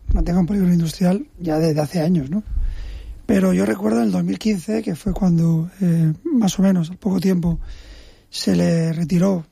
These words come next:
la urbanización a, a Enrique Ortiz, la de Armanello, pues bueno, ahí surgía ya un,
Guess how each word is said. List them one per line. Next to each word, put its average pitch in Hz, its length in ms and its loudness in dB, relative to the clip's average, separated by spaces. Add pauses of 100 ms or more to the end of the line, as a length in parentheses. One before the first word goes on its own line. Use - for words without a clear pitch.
(140)
la 233 220 -6
urbanización 170 600 2
a, 170 240 2
a - 840 -10
Enrique 180 240 2
Ortiz, 175 400 0
la 220 100 -4
de 180 60 0
Armanello, 208 540 2 (640)
pues 190 140 0
bueno, 202 160 4
ahí 220 280 0
surgía 185 560 -2
ya 196 220 0
un, 165 480 0